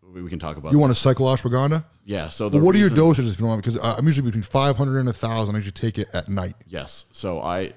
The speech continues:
Speaker 1: that's what I find works the best. I take it at night because
Speaker 2: Are you around five hundred milligrams to a thou-, to, to a gram?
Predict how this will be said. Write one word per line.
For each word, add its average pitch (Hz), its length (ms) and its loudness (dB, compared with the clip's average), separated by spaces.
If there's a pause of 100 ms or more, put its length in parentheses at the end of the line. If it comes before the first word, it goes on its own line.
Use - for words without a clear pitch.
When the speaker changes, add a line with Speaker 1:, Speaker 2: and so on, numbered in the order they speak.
Speaker 1:
that's 98 200 -10
what 98 80 -4
I 92 100 -2
find 95 240 -6
works 95 200 -6
the 104 80 -8
best. 107 260 -6
I 78 80 -8
take 92 240 -6
it 90 80 -6
at 85 200 -10
night 90 320 -8
because 82 400 -8
Speaker 2:
Are 120 40 0
you 127 140 6
around 120 240 4
five 123 280 0
hundred 113 160 -2
milligrams 113 460 -2
to 117 100 -4
a 107 40 -4
thou-, 117 240 -4
to, 110 280 -4
to 104 140 -6
a - 20 -4
gram? 113 320 -4